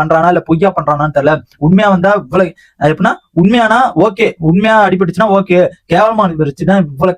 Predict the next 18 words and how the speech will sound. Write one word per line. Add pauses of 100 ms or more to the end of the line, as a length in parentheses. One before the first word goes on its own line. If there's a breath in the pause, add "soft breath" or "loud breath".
கேவலமானது
அவனுக்கு
எதுவுமே
கிடையாது
அப்படிங்கிற
மாதிரி
வந்துட்டு
சொல்லிட்டு
இருக்காங்க
சௌந்தர்யா. (320 soft breath)
போனதுக்கு
அப்புறமும்
இவ்வளவு
கே-,
வீண்
பேச்சு
எதுக்குன்னு
தெரியல.